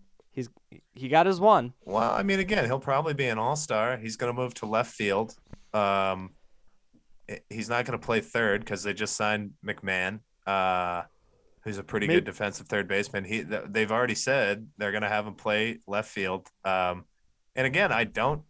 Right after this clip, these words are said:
Speaker 2: it's not like I don't expect him to rake. He'll probably hit thirty home runs and be an all-star, but I mean, at what cost, man? You're on a sixty-five win team. <laughs> Like,
Speaker 1: And people are just gonna
Speaker 2: in
Speaker 1: be
Speaker 2: the
Speaker 1: like,
Speaker 2: N L West,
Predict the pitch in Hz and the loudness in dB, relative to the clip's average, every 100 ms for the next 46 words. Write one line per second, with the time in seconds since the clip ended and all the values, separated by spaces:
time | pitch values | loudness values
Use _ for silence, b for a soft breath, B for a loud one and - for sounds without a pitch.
0 | - _ 113 110 131 143 131 117 127 123 | -20 _ -8 -2 0 2 0 2 0 0
1 | - 131 131 127 113 - 85 90 135 135 | 0 -2 0 -4 -6 -10 -8 0 0 0
2 | - _ _ _ 110 - - 98 127 127 | -6 _ _ _ -4 -2 0 2 2 2
3 | 104 131 - 113 120 113 117 107 131 143 | 2 0 0 -2 0 0 -2 0 -2 -2
4 | 110 98 110 101 110 151 107 101 135 - | -8 -6 -4 0 0 0 0 0 -2 -2
5 | 98 98 104 104 98 98 _ _ _ _ | -2 0 -4 -4 -4 -8 _ _ _ _
6 | _ _ _ _ _ _ _ _ 110 110 | _ _ _ _ _ _ _ _ -4 0
7 | 127 - 147 165 98 113 117 117 - 143 | 0 2 0 0 0 2 2 0 -2 -8
8 | - 127 123 120 127 120 113 165 95 - | -8 -4 0 0 0 -2 -4 -4 -6 -10
9 | _ _ _ _ - - - 151 - - | _ _ _ _ -6 -2 -2 -4 -6 -12
10 | b b b b b - 196 233 - 233 | b b b b b 0 4 4 2 4
11 | 220 208 190 - 214 226 220 - 214 202 | 6 6 4 4 6 8 10 10 8 6
12 | 170 190 233 - - - | 6 6 6 4 -4 -10